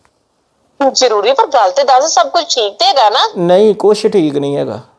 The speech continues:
Speaker 1: ਕੁਝ ਠੀਕ ਨਹੀਂ ਹੈਗਾ? ਕੀ
Speaker 2: ਨਹੀਂ।
Speaker 1: ਮਤਲਬ ਤੇਰਾ?
Speaker 2: ਮੈਂ ਕੀ ਦੱਸਾਂ ਤੁਹਾਨੂੰ ਫੋਨ ਤੇ, ਤੁਸੀਂ ਆ, ਆ ਜਾਓ ਤੇ ਮੈਂ ਘਰੇ ਹੀ ਗੱਲ ਕਰਦਾ।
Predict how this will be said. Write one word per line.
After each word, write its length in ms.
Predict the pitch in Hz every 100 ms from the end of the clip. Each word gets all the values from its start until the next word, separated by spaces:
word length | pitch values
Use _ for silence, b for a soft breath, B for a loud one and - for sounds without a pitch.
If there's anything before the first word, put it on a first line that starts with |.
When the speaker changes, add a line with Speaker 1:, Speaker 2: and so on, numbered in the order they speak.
| _ _ _ _ _ _ _ -
Speaker 1:
ਕੁਝ 180 | 370 185
ਠੀਕ 300 | - 453 403
ਨਹੀਂ 120 | 403
ਹੈਗਾ? 220 | 427 269 220
ਕੀ 200 | - 370
Speaker 2:
ਨਹੀਂ। 80 |
Speaker 1:
ਮਤਲਬ 280 | 381 330 294
ਤੇਰਾ? 280 | 262 208 156 b b b b b _ _ _ _ _ _ _ -
Speaker 2:
ਮੈਂ 240 | 202 202 220
ਕੀ 300 | 214 208 226
ਦੱਸਾਂ 460 | 196 202 185 190
ਤੁਹਾਨੂੰ 340 | 202 196 175 165
ਫੋਨ 360 | 170 147 151
ਤੇ, 140 | 185 208
ਤੁਸੀਂ 360 | 208 202 214
ਆ, 60 | 190
ਆ 320 | 156 151 165
ਜਾਓ 180 | 165 196
ਤੇ 100 | 202
ਮੈਂ 140 | 190
ਘਰੇ 240 | 185 180 143
ਹੀ 80 |
ਗੱਲ 240 | 151 147 139
ਕਰਦਾ। 400 | 127 120 139